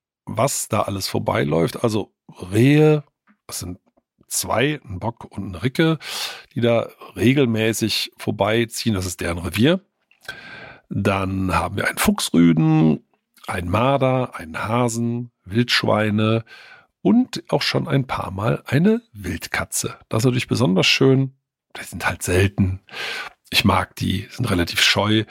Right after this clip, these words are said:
Vielleicht war das sogar die Mama von der Wildkatze, die im Oktober mal eine Viertelstunde bei uns im Garten war, eine junge Wildkatze. Äh, wo meine Schwägerin sagte, "Ach Mensch, guck mal, da ist, haben eure Nachbarn Katzen?" Und ich sagte, "Nee, wieso?" "Ja", äh, der, äh,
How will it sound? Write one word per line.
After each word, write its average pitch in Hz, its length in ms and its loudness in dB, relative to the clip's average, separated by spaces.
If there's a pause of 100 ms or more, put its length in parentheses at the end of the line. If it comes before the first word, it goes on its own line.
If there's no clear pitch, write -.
(280)
Vielleicht 113 320 -2
war 117 80 4
das 120 100 0
sogar 107 160 0
die 107 80 2
Mama 107 340 0
von 110 220 -4
der 107 200 -2
Wildkatze, 113 520 -2
die 107 280 -2
im 110 440 -4
Oktober - 520 -2
mal 104 140 -2
eine 110 100 0
Viertelstunde 120 560 0
bei 107 60 2
uns 107 120 0
im 107 140 0
Garten 101 320 -2
war, 87 100 -2
eine 92 320 -6
junge 101 320 0
Wildkatze. 107 640 -2 (800)
Äh, 113 120 0
wo 110 100 0
meine 107 180 0
Schwägerin 110 420 0
sagte, - 240 -2
"Ach - 60 0
Mensch, 127 280 2
guck - 140 -4
mal, 113 140 0
da 107 100 -2
ist, 107 180 -4
haben 107 180 0
eure 104 220 0
Nachbarn 110 380 -4
Katzen?" - 460 0
Und 113 140 0
ich 92 40 -4
sagte, 90 240 -8
"Nee, 101 240 0
wieso?" 113 380 0 (720)
"Ja", 139 580 2 (100)
äh, 135 200 0
der, - 160 -6
äh, 117 60 -6